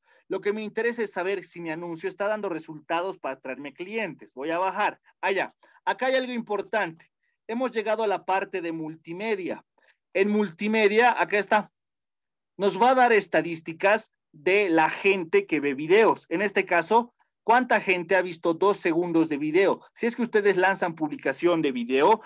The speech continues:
sea en tráfico o en interacciones, porque en cualquiera se puede lanzar,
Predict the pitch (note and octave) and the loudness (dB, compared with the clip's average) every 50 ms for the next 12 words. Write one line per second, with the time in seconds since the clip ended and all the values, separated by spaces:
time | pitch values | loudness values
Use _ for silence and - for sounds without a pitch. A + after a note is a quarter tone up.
0 | - - - - - F#3 F#3 E3 D#3+ E3 E3+ E3 E3 D#3+ E3 D#3+ D#3+ D3 C3+ B2+ | -10 -20 -8 -4 0 0 0 0 0 0 2 2 2 2 0 -2 -2 0 0 0
1 | B2+ B2+ B2+ C3 C3+ C3 - C3 C3 B2+ - F#3 G3+ G#3+ G3 D#3+ - C#3+ C3+ C3+ | 2 0 0 -2 -4 -4 -2 -2 -2 -2 -2 -2 -2 -2 -2 -4 -4 -4 -4 -6
2 | C#3 C3+ D3 C#3 C3+ - F3 F#3+ F3+ D3+ - C#3 A#2+ - C#3 C3+ C#3 D3 E3+ F#3+ | -4 -2 -2 -4 -2 0 2 2 2 2 0 -4 -4 -2 -2 0 0 2 2 2
3 | G#3 G3 - - D#3+ E3+ E3+ D#3+ | 2 2 2 2 2 2 2 0